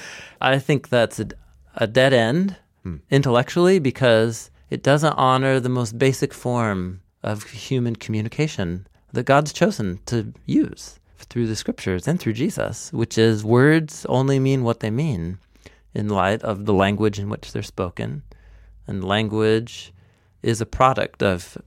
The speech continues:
Speaker 1: human societies and cultures, which differ and develop over time.
Speaker 2: Mm-hmm.
Speaker 1: And so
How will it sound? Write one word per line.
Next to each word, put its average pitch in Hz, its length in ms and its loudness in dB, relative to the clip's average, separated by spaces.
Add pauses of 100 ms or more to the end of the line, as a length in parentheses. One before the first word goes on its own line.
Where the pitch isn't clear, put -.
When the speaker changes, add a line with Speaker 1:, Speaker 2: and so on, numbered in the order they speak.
Speaker 1:
human 107 360 -4
societies 98 640 -6
and 110 100 -8
cultures, - 500 -8
which - 240 -10
differ 104 320 -2
and 87 160 -6
develop - 540 -4 (120)
over - 140 -10
time. - 480 -14
Speaker 2:
Mm-hmm. 92 260 -6 (280)
Speaker 1:
And 107 160 -6
so 98 540 0